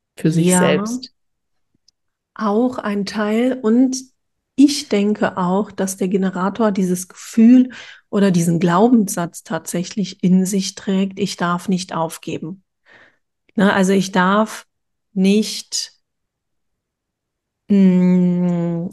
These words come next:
Speaker 2: meine eigene Schwäche zeigen und da ganz klar sollten wir den Generatoren da auch sagen, dass sie endlich aufhören sollten, sich zu quälen mit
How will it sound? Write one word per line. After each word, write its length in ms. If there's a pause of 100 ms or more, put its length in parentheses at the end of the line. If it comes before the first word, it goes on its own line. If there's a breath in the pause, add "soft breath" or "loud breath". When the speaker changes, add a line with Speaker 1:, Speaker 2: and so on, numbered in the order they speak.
Speaker 2:
meine 380
eigene 360
Schwäche 520
zeigen 840 (100)
und 340
da 480 (1000)
ganz 480
klar 800 (2750)
sollten 640
wir 140
den 140
Generatoren 760
da 200
auch 160
sagen, 460
dass 180
sie 240
endlich 460
aufhören 380
sollten, 440
sich 300
zu 200
quälen 600
mit 160